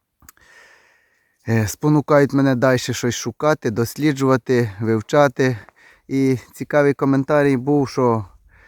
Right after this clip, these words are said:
ізоляція маток — це нова іграшка для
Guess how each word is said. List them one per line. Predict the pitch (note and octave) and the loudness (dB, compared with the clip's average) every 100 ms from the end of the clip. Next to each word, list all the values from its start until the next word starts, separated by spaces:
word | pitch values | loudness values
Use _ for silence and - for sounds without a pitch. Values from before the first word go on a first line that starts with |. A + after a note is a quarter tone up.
| _ _ | _ _
ізоляція | C#3+ G#2+ C3 C#3 C3+ A#2+ B2 A#2+ A2+ | -2 0 2 4 2 0 0 2 2
маток — | B2 D3+ D#3+ D#3 D3 - - _ _ _ _ _ | 2 0 0 -4 -4 -14 -20 _ _ _ _ _
це | - B2+ A#2+ A2+ G#2+ G2 | -6 -2 0 0 -2 -8
нова | A#2+ C3 B2+ A#2+ A#2 | -4 0 2 2 2
іграшка | C#3 D3 B2+ A#2+ - A2+ | 2 0 -2 -4 -6 -4
для | A2+ A#2 A#2 | 0 0 0